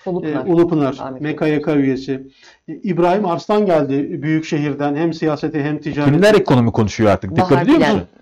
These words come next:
Speaker 1: şey,
Speaker 2: Yani
Speaker 1: Bahar Bey.
Speaker 2: o geldi işte o söyledi. Yirmi bin esnaf var. Bin tanesi dedi bir belediyelerin kiracısı. Biz onlara böyle bir şey yaptık. Geride on dokuz bin esnaf kaldı. Onlara ne yapabilir? E, Bahar abi, e,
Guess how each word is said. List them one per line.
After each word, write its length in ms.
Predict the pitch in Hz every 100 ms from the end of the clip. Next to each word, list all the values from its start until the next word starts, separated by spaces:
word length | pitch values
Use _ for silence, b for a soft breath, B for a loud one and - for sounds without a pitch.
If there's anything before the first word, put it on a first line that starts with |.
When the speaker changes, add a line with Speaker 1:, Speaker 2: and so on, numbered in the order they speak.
| _
Speaker 1:
şey, 180 | - 165
Speaker 2:
Yani 360 | 160 156 156 -
Speaker 1:
Bahar 320 | 147 147 139
Bey. 140 | 147 196
Speaker 2:
o 140 | 190
geldi 280 | 240 254 240
işte 140 | -
o 100 | 247
söyledi. 300 | 254 262 202
Yirmi 240 | 190 190 196
bin 80 |
esnaf 420 | 185 185 233 233 214
var. 200 | 147 151
Bin 140 | 180
tanesi 460 | 190 180 180 - 180
dedi 300 | 170 170 147
bir 260 | 175 -
belediyelerin 420 | 156 165 185 226 254
kiracısı. 480 | 269 262 240 -
Biz 100 | 156
onlara 340 | 165 180 180 175
böyle 180 | 190 185
bir 60 |
şey 120 | 208
yaptık. 300 | 190 - -
Geride 200 | 170 165
on 160 | 170 175
dokuz 260 | 175 170 165
bin 60 |
esnaf 360 | 160 156 185 -
kaldı. 240 | 165 151
Onlara 320 | 147 160 160
ne 60 | 160
yapabilir? 480 | 147 147 131 127 131 b b b b -
E, 120 | 170
Bahar 260 | 190 185 196
abi, 240 | 196 185
e, 280 | 190 185 170